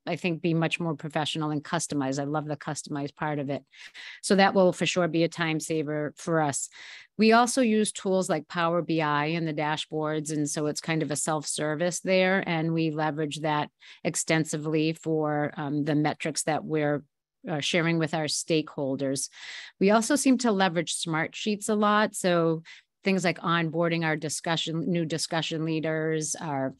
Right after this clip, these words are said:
feedback and surveys, we're just leveraging that tool quite a bit. And it, and it's pretty powerful and it is a time saver.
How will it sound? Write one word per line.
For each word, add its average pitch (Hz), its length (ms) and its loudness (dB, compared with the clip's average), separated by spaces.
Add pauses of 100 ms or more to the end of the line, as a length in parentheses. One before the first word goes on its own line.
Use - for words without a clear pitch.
(300)
feedback 185 540 0
and 147 120 -2
surveys, 180 760 0
we're 151 220 -2
just 170 300 -4
leveraging 165 540 -2
that 151 200 -4
tool 165 300 -2
quite 160 340 -2
a 147 40 0
bit. 147 240 -6 (100)
And 151 180 -2
it, 147 160 -6
and 156 160 -4
it's 143 320 -6
pretty 220 240 -2
powerful 170 480 -2
and 156 140 -2
it 139 120 -4
is 151 240 -2
a 160 60 -2
time 147 300 -4
saver. 139 460 -6